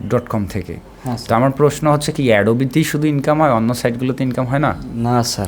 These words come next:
Speaker 2: অন্য সব, সমস্ত মার্কেটপ্লেসে ইনকাম হয়।
Speaker 1: হুম।
Speaker 2: আরও অনেক ভালো ইনকাম হয়, যেমন
Speaker 1: Adobe-র চাইতেও
Speaker 2: ভালো ইনকাম
Speaker 1: অন্য
Speaker 2: হয়,
Speaker 1: ইনকাম
Speaker 2: যেমন
Speaker 1: হয়।
Speaker 2: ক্রিয়েটিভ ফ্যাব্রিক আছে,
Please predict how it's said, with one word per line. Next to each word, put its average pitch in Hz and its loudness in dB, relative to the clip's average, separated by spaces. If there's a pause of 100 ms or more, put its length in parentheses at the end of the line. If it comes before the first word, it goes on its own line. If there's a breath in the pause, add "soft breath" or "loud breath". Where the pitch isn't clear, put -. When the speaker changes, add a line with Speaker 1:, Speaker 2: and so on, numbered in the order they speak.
(120)
Speaker 2:
অন্য 123 4 (100)
সব, 123 4 (440)
সমস্ত 127 -4
মার্কেটপ্লেসে 135 0
ইনকাম 135 4
হয়। 113 -2 (200)
Speaker 1:
হুম। 107 -6 (500)
Speaker 2:
আরও 139 4
অনেক 147 4
ভালো 135 4
ইনকাম 139 2
হয়, 104 -2 (140)
যেমন 127 -2
Speaker 1:
Adobe-র 120 0
চাইতেও 151 2
Speaker 2:
ভালো 123 4
ইনকাম 120 4
Speaker 1:
অন্য 107 -4
Speaker 2:
হয়, 101 -6
Speaker 1:
ইনকাম 107 -6
Speaker 2:
যেমন 120 -2
Speaker 1:
হয়। - -8
Speaker 2:
ক্রিয়েটিভ 135 0
ফ্যাব্রিক 123 0
আছে, 120 -2